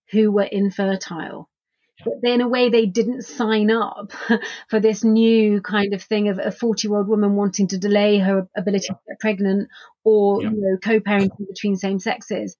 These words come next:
Speaker 1: And I think that, you know, I mean, it may be different today because of all the work you've done, but you were a pioneer. I don't know if you know what the statistics were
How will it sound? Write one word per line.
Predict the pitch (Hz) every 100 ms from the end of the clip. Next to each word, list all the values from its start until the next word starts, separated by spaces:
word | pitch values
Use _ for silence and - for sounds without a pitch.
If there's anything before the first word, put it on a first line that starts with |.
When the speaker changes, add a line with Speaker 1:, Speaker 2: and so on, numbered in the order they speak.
| -
Speaker 1:
And | 240
I |
think | 240 285 262 240
that, | 254 - -
you | 254
know, | 247 208
I | 233
mean, | 247
it | 254
may | 262 247
be | 220
different | 240 233 214 -
today | - 220 196 208 208 254
because | 214 208 202
of | 202
all | 208
the | 208
work | 202 202 202
you've | 202 185
done, | 214 196 220 233
but | 208
you | 214 220
were | 226 226
a | 208
pioneer. | - 202 208 226 214
I | 208
don't | 247
know | 226 220
if | 220 208
you | 220
know | 214
what | 202 196
the | 190
statistics | 180 202 - 269 - 196 - 196
were | 180 180